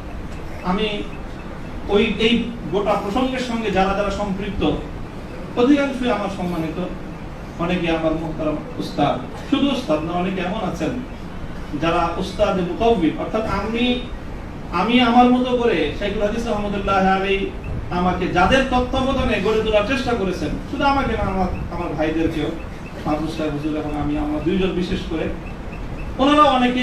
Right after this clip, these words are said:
এখানে আছেন, কাজে তাদের প্রতি কোনো ধরনের অসম্মান হয়, অমর্যাদা হয়, সেই কথা আমি বলবো না। কখনো ভুলে বলে থাকলে সেটার জন্য আমি নিঃস্বার্থ ক্ষমা প্রার্থনা এখনো করছি, যে কোনো সময় করবো, যে কোনোভাবে করতে হয় করবো। তবে একটা কথা,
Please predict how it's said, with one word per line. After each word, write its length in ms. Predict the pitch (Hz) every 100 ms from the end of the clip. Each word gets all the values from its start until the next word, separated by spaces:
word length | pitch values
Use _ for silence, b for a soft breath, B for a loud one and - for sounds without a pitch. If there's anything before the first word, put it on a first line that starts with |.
| 220
এখানে 220 | 214 190 151
আছেন, 200 | - - -
কাজে 160 | 208 214
তাদের 160 | 190 214
প্রতি 160 | 208 196 202
কোনো 100 | 214
ধরনের 180 | 214 190
অসম্মান 400 | 240 233 233 226 156
হয়, 200 | 143 - - - - - -
অমর্যাদা 420 | - 247 190 185 180
হয়, 120 | 175 -
সেই 140 | 180 165
কথা 200 | 165 180 - - - - - -
আমি 120 | 175 190
বলবো 200 | 214 208 202
না। 60 | 202 185
কখনো 240 | 190 208 170
ভুলে 180 | 175 214 226
বলে 140 | 226 -
থাকলে 240 | 185 196 - - - - -
সেটার 240 | 269 269 233
জন্য 160 | 240 254 233
আমি 100 | 214
নিঃস্বার্থ 340 | 214 190 247 226 208
ক্ষমা 180 | 208 196
প্রার্থনা 320 | 180 180 190 180
এখনো 220 | 185 233 247
করছি, 240 | 226 - 254 247
যে 80 | 262
কোনো 120 | 247 226
সময় 200 | 170 160 147
করবো, 240 | 190 139 - -
যে 80 | 202 -
কোনোভাবে 320 | 277 262 254 240
করতে 180 | 226 214
হয় 140 | 233 233
করবো। 200 | - - - - - - - - - - - - -
তবে 180 | 302 339 330
একটা 160 | - 240
কথা, 220 | - -